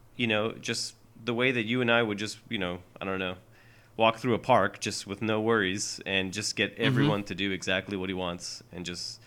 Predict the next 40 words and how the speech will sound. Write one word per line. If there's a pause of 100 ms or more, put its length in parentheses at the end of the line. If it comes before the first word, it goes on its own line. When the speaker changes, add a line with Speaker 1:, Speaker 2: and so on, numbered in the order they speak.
Speaker 2:
Mm-hmm.
Speaker 1:
and
then
not
only
do
it,
but
be
happy
about
it. (220)
Um, (1200)
there
was
something
really (100)
kind
of (580)
chilling
about
that. (180)
But
it
was
a
really
effective
way
of
introducing
him
and,
and
made
him
immediately, (580)
um,
seem (640)
really